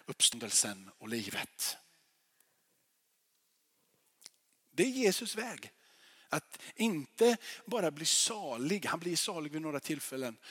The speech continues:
När lärjungarna kommer till bland, bland, tillbaka bland annat och kastat ut demoner och sånt där. Då blir han salig i sin ande. Och jag älskar att vara salig. Det finns inget ljuvligare än att känna att man bara, mm,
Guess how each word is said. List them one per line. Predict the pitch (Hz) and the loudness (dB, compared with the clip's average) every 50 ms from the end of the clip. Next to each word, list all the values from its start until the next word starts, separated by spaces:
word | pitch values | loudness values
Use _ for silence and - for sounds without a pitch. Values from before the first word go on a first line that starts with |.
| - - - - | -16 -16 -16 -8
När | - 143 | -4 2
lärjungarna | 143 156 147 143 131 131 135 135 131 127 | 4 6 4 4 2 0 -2 -2 -2 -4
kommer | - 135 131 127 | -4 -6 -6 -6
till | - 127 | -8 -8
bland, | 120 127 120 120 120 120 120 | -6 -4 -4 -4 -6 -8 -8
bland, | 127 131 117 107 | -8 -8 -8 -8
tillbaka | - 113 127 127 110 - - | -8 -8 -8 -8 -8 -8 -10
bland | 113 123 123 123 | -10 -6 -6 -4
annat | 117 113 - | -6 -6 -6
och | 117 117 101 | -10 -10 -8
kastat | - 127 117 - 117 - | -8 -8 -8 -8 -8 -10
ut | 120 110 | -10 -8
demoner | 123 117 123 117 110 110 110 117 117 | -8 -8 -8 -8 -10 -10 -10 -10 -10
och | 113 110 - | -6 -6 -8
sånt | 117 107 | -6 -6
där. | 113 107 | -8 -10
Då | 110 | -8
blir | 101 - | -6 -4
han | - - | -2 2
salig | - - - - - - 147 131 - 113 120 - - | 2 4 4 2 2 0 -4 -8 -8 -10 -10 -8 -2
i | 120 | -2
sin | - - 120 113 | -2 -2 -2 -2
ande. | 123 127 123 117 104 104 117 135 135 - - - - | -2 -2 -2 -4 -4 -2 -2 -2 -2 -2 -8 -10 -10
Och | - - 127 135 | -8 -4 -2 -2
jag | 135 139 | 0 2
älskar | 165 160 139 120 - - - - 120 | 2 2 2 2 2 0 0 0 -4
att | 120 117 | -6 -8
vara | 120 110 | -4 -2
salig. | - - 127 113 101 98 98 92 90 87 - - - _ _ _ _ _ _ _ _ | -2 -2 -2 -4 -10 -10 -10 -12 -12 -14 -16 -18 -18 _ _ _ _ _ _ _ _
Det | 120 117 | -8 -4
finns | - 156 139 120 - | -4 -4 -2 -2 -2
inget | 156 135 123 113 123 | -2 -4 -4 -6 -6
ljuvligare | 139 135 107 104 113 117 117 117 120 | -8 -8 -8 -8 -6 -6 -6 -6 -6
än | 120 117 | -8 -8
att | 120 117 | -6 -6
känna | - 127 110 110 | -6 -6 -6 -8
att | 104 - | -10 -10
man | 117 110 | -12 -8
bara, | 107 113 110 110 104 - - - - - - - - - _ _ _ _ | -6 -4 -4 -4 -6 -8 -16 -20 -18 -18 -18 -20 -20 -20 _ _ _ _
mm, | 113 120 123 117 113 107 101 92 82 | -10 -8 -8 -8 -8 -8 -10 -12 -12